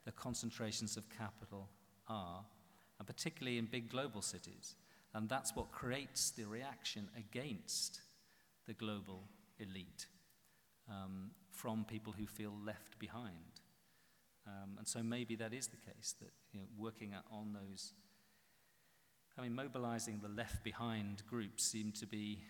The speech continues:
really important, because otherwise they fall into the hands of the right wing, which is what seems to have happened with, um, Brexit, uh, to a large degree, but not fully. I mean, there've been plenty of people who are,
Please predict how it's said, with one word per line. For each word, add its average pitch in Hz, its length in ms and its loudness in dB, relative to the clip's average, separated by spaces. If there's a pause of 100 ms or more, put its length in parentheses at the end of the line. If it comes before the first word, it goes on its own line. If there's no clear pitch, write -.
(100)
really 110 300 2
important, 104 400 12
because 113 300 0
otherwise 110 400 0
they 113 100 2
fall 110 320 2
into 110 240 2
the 110 120 0
hands 107 340 2
of 107 80 0 (160)
the 113 80 -2
right 110 240 0 (100)
wing, 113 220 -2
which 95 180 -6
is 104 160 -2
what 104 140 -2 (100)
seems 104 360 0
to - 80 -4
have 104 100 -6
happened 101 400 -2 (200)
with, 101 220 -4 (220)
um, 101 280 -2
Brexit, - 440 -6 (280)
uh, 98 260 -4 (160)
to 104 80 -4
a 101 60 -2
large 123 240 2
degree, 98 220 -6
but 131 80 -6
not 165 180 -2
fully. 127 300 0
I - 20 2
mean, 110 120 2
there've 117 160 -2
been 117 100 0
plenty 127 320 -2
of 110 80 -2
people 113 260 2
who 107 160 2
are, 104 160 0